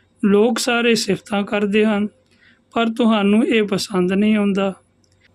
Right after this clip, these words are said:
ਸੋ ਤੀਸਰੇ ਦਿਨ ਫੇਰ ਥੜੇ ਬਣਾਏ ਗਏ ਤੇ ਸਤਿਗੁਰਾਂ ਨੇ ਵੇਖ ਕੇ ਫੇਰ ਆਖਿਆ ਕਿ "ਜਿਸ ਤਰ੍ਹਾਂ ਦਾ ਮੈਂ ਆਖਿਆ ਸੀ, ਉਸ ਤਰ੍ਹਾਂ ਦੇ ਥੜੇ ਨਹੀਂ ਬਣੇ,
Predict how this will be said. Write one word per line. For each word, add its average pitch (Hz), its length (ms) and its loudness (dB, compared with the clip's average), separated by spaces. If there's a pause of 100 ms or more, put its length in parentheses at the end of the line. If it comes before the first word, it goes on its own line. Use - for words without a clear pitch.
(160)
ਸੋ 233 340 0
ਤੀਸਰੇ 240 680 2
ਦਿਨ 226 300 4
ਫੇਰ 226 380 2 (320)
ਥੜੇ 247 320 0
ਬਣਾਏ 214 440 2
ਗਏ 202 340 -2 (760)
ਤੇ 214 140 0
ਸਤਿਗੁਰਾਂ 226 760 0
ਨੇ 220 180 2
ਵੇਖ 202 260 2
ਕੇ 208 420 -2 (400)
ਫੇਰ 262 280 0
ਆਖਿਆ 196 680 -2 (500)
ਕਿ 233 120 0
"ਜਿਸ 208 300 0
ਤਰ੍ਹਾਂ 240 360 0
ਦਾ 208 380 0 (520)
ਮੈਂ 214 320 2
ਆਖਿਆ 214 460 -2
ਸੀ, 196 360 -4 (540)
ਉਸ 240 260 -2
ਤਰ੍ਹਾਂ 233 280 0
ਦੇ 202 300 0 (360)
ਥੜੇ 226 320 0
ਨਹੀਂ 208 280 2
ਬਣੇ, 175 300 -4